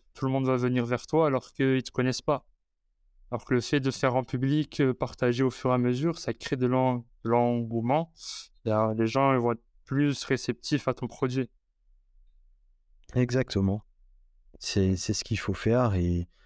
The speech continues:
Speaker 2: c'est ce que personnellement je conseille de faire.
Speaker 1: Ouais, ça en fait, c'est, on peut même considérer ça comme des soft skills.
Speaker 2: Ça l'est d'ailleurs,
Speaker 1: Ouais.
Speaker 2: ça l'est.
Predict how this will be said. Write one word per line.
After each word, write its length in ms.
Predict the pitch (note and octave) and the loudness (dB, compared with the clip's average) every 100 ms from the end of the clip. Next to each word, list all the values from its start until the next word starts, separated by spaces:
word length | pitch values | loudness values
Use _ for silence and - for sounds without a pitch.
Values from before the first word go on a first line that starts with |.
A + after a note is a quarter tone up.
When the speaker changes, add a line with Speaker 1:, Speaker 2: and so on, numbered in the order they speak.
| _ | _
Speaker 2:
c'est 180 | - F#2 | -8 -6
ce 120 | - | -4
que 100 | - | -4
personnellement 600 | G2+ F#2+ - F#2+ F2+ G2 | -4 -4 -2 0 2 0
je 80 | G#2 | -2
conseille 320 | - F2+ F#2+ | -6 -4 -2
de 100 | F2+ | -2
faire. 260 | F2+ E2+ - _ _ _ - | -4 -6 -10 _ _ _ -6
Speaker 1:
Ouais, 160 | B2+ A2+ - - | -4 -4 -8 -20
ça 220 | - C3 | 0 2
en 60 | B2+ | 2
fait, 180 | C3+ - | 0 0
c'est, 220 | A#2+ A#2 - | 0 0 -2
on 140 | C3 | -4
peut 140 | A#2 A#2+ | -2 0
même 200 | B2 B2+ | 0 0
considérer 480 | B2 - A#2+ A#2+ | -4 -4 0 2
ça 160 | A2+ - | 2 -2
comme 140 | - | 0
des 100 | A#2 | -2
soft 240 | A2+ B2+ A#2 | 0 -4 -6
skills. 340 | - C#3+ A#2+ - _ _ _ _ _ _ - - | -4 -2 -2 -6 _ _ _ _ _ _ -20 -18
Speaker 2:
Ça 320 | - - D3+ | -10 -2 2
l'est 260 | D3 D#3 - | 4 2 0
d'ailleurs, 380 | G2 F#2 F2+ - | 0 0 0 -4
Speaker 1:
Ouais. 100 | B2 | -6
Speaker 2:
ça 160 | A#2 G2 | -2 0
l'est. 180 | G2+ | -2